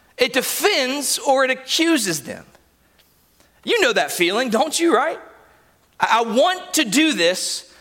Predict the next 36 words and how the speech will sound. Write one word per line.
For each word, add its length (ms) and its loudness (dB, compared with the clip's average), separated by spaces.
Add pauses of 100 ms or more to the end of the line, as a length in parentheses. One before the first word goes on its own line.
(140)
but 200 0
I 80 -2
know 400 2
that 160 -4
this 180 -2
is 160 -2
wrong. 460 0 (720)
Uh, 120 4
the 120 0
question 640 0
is, 480 -2 (220)
you 220 0
know 360 2
it's 180 -2
wrong, 460 0 (200)
what 320 2
do 60 -4
you 160 2
do 240 -2
with 120 -2
the 80 0
conscience 680 -2
warning 460 2
that 120 2
you've 220 0
been 180 0
given? 320 -2 (840)
Right? 200 2
So 300 0 (300)
when, 240 0 (380)
when 180 2
my 220 2
wife 360 0
goes 220 2
to 100 -2
bed, 300 0